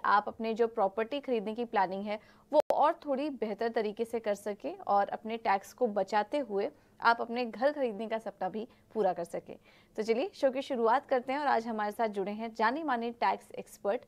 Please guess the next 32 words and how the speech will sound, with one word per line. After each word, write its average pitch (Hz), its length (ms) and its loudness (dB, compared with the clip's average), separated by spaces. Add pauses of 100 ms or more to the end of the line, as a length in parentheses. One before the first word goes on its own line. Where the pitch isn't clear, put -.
(180)
बलवंत 190 360 0
जैन। - 180 -4 (360)
बलवंत 247 240 4
जी, 285 100 -2
thank 233 260 -4
you 240 160 -4
so 214 120 0
much 277 160 -6
ईटी 233 200 -4
नाउ 220 200 0
स्वदेश 208 360 0
को 233 140 0
समय 214 260 -2
देने 208 180 -2
के 202 120 -10
लिए। 208 160 0 (360)
अ, 202 120 4
वैसे 220 220 2
तो 254 120 2
हमने, 247 380 2
अ, 214 240 4 (140)
काफ़ी 254 380 2
बार 226 240 6
चर्चा 240 380 2
की 262 220 0
है 240 220 -2 (160)
हाउस 233 260 2
प्रॉपर्टी 233 480 0
से 247 140 2
जुड़े 220 260 4
नियमों 214 340 -2
पर, 233 220 2